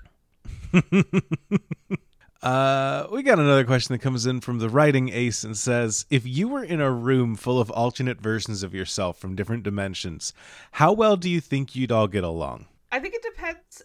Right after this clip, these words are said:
Speaker 2: how different the alternate universes are.
Speaker 1: I feel like if it's just a bunch of me's as I am now, we just, like,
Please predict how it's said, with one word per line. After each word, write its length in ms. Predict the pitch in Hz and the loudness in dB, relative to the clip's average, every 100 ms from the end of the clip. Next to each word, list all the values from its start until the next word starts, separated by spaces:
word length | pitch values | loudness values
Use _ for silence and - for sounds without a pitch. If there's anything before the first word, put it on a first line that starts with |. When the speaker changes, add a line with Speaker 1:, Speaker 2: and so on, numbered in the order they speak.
| - | -18
Speaker 2:
how 640 | - 277 262 262 262 277 269 _ _ - | -6 -4 -4 -4 -6 -10 -14 _ _ -14
different 580 | 214 226 254 262 262 | -14 -12 -12 -12 -16
the 140 | 233 226 | -18 -14
alternate 480 | 190 196 226 202 - | -14 -14 -16 -18 -18
universes 840 | 180 185 185 160 156 - - - | -20 -20 -18 -18 -20 -20 -20 -20
are. 400 | - - - 196 _ _ _ _ _ _ _ _ _ _ _ _ _ - - - 123 - | -20 -20 -20 -20 _ _ _ _ _ _ _ _ _ _ _ _ _ -20 -20 -20 -12 0
Speaker 1:
I 60 | 175 | 2
feel 240 | - 240 | 4 2
like 220 | 302 - | 2 0
if 80 | 196 | -4
it's 180 | 160 - | -4 -2
just 300 | - 156 185 | 0 2 2
a 40 | |
bunch 340 | 160 165 151 156 | 2 0 2 0
of 200 | 131 120 | -2 -2
me's 460 | 120 127 135 123 | 0 2 2 0
as 140 | 117 123 | 0 4
I 100 | 117 | 4
am 420 | 101 120 110 104 | 4 0 0 0
now, 300 | 104 110 113 | 2 2 2
we 200 | 104 104 | 2 0
just, 300 | 101 104 - | 0 -2 -2
like, 460 | 117 107 90 - | 0 0 0 -8